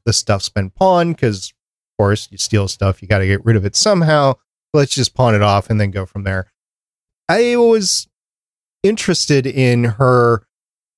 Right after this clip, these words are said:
what she was doing, her methodology, until I realized later on what was going on, which kind of,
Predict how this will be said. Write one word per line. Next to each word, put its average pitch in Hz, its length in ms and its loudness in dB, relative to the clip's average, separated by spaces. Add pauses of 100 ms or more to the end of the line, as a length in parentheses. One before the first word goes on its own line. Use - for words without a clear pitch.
(260)
what 135 180 0
she - 140 -2
was 151 180 0
doing, 143 420 2
her 123 460 0
methodology, 120 1000 0
until 117 320 -2
I 107 160 0 (100)
realized 110 580 2
later 107 240 2
on 101 160 -2
what 107 120 -12
was 110 140 -8
going 101 300 0
on, 98 320 -2
which - 360 -8 (840)
kind 220 380 -2
of, 233 120 0